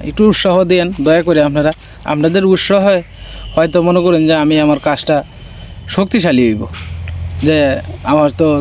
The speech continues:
দশজন আমার পাশে আছে। তো এই আর কি কথা। তো এখন মনে করুন আজকে সারাদিন এই লিন্টারের কাজ করব, লিন্টারের কাজ টাজ করে আমি তো যতটুকু সম্ভব আপনারা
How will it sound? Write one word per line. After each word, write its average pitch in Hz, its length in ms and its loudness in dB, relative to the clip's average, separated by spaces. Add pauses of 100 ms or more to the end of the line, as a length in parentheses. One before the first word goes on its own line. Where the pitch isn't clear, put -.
দশজন 151 380 2
আমার 135 240 2
পাশে 131 300 -2
আছে। - 140 -6 (680)
তো - 120 -6
এই 220 140 4
আর 202 120 2
কি 185 160 2
কথা। 131 200 0 (580)
তো 170 80 2 (1700)
এখন 180 240 0
মনে 196 180 2
করুন 160 220 4 (300)
আজকে 165 280 -2
সারাদিন 175 440 0
এই 170 40 2 (100)
লিন্টারের 156 440 0
কাজ 156 120 -2 (100)
করব, 151 180 2 (420)
লিন্টারের 139 420 0
কাজ 139 180 -2
টাজ 143 180 0
করে 147 120 2 (100)
আমি 240 180 0
তো 294 60 4 (180)
যতটুকু 196 500 0
সম্ভব 180 240 2 (100)
আপনারা 147 320 0